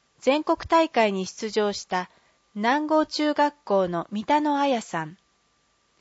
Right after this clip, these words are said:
いろんな言語を喋れるようになって、たくさんの人と会話したい、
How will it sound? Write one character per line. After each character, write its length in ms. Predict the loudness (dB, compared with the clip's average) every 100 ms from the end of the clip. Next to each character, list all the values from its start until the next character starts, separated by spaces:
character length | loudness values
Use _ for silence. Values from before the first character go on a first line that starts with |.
| _ _ _ _ _ _ _
い 100 | -4
ろ 160 | 0 2
ん 60 | 2
な 140 | 2
言 260 | 2 0 4
語 140 | 4
を 80 | 4
喋 300 | 2 4 4
れ 120 | 4
る 140 | 2
よ 160 | 4 4
う 40 |
に 120 | 2 -2
な 140 | -6
っ 40 |
て、 340 | -8 -10 -10 -10 _ -4
た 120 | -4
く 100 | -4
さ 220 | 0 2
ん 60 | 2
の 80 | 0
人 220 | 0 0
と 140 | 0
会 300 | -2 -2 0
話 120 | 0
し 120 | -2 -8
た 180 | -10
い、 80 | -10